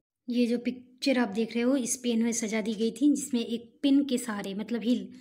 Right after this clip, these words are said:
लोहे की किल के through उन्हें उस पे हैंग कर दिया गया था। इसीलिए जो ये साइन जो है, अ,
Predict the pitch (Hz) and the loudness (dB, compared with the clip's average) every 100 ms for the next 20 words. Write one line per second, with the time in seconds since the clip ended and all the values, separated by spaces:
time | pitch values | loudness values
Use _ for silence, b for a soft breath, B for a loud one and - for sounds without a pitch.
0 | B B - 226 240 254 254 - 247 254 | B B -6 2 4 4 2 0 2 2
1 | 254 226 - - 294 247 247 226 - - | 2 0 -4 0 4 6 4 0 -6 -20
2 | _ _ _ _ _ _ _ - - 247 | _ _ _ _ _ _ _ -16 -2 -2
3 | 202 226 233 240 214 226 220 220 220 277 | 0 -2 0 -2 0 0 0 -2 -4 -4
4 | 294 - - _ b b b b b - | -6 -10 -20 _ b b b b b -6
5 | - 294 285 277 277 262 254 - - 214 | 2 4 4 4 2 0 0 -4 -2 0
6 | 240 226 226 196 262 - - _ _ 220 | 0 -2 -4 -6 -8 -14 -20 _ _ -8
7 | 214 208 | -6 -6